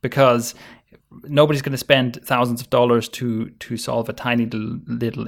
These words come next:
inconsequential problem. However, paying attention to these small annoyances can also be super valuable, because sometimes if you can solve a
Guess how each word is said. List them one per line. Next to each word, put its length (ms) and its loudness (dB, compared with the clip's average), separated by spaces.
inconsequential 1000 -6
problem. 360 -2
However, 480 6
paying 240 2
attention 320 -2
to 40 -6
these 200 0
small 380 2
annoyances 960 -2
can 120 -2
also 240 2
be 380 -8
super 280 -4
valuable, 400 -2
because 320 -10
sometimes 580 0
if 220 -8
you 60 -4
can 260 -4
solve 640 2
a 380 0